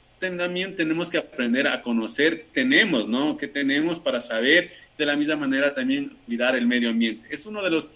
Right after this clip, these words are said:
de los objetivos que, que se tra-, eh, se trabaja en Montaña Segura. Cuidado del medio ambiente, la parte de la capacitación y concientización, y también la parte de ser inclusivos en este tipo de actividades deportivas,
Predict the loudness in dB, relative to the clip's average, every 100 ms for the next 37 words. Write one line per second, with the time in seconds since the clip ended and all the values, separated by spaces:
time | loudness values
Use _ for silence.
0 | -20 _ -4 -2 -2 -4 -6 0 0 0
1 | -2 -4 -4 -12 -14 -12 -12 -6 -4 -4
2 | -8 -12 -4 -2 0 0 0 -2 -8 -4
3 | -2 -2 -6 -10 -10 -14 -20 -16 2 6
4 | 8 6 4 2 2 2 2 2 2 0
5 | 0 -8 -6 0 0 2 0 0 0 -2
6 | -2 -4 -2 -2 0 -2 0 -4 -4 -8
7 | -10 -14 -4 -2 -2 -6 -8 -4 -2 -2
8 | -4 -18 -10 -6 -2 -2 -2 -2 -4 -2
9 | -4 -2 -4 -4 -6 -4 -4 -2 0 0
10 | -2 -4 -8 -4 -4 -4 -2 2 2 0
11 | -6 -8 -2 -2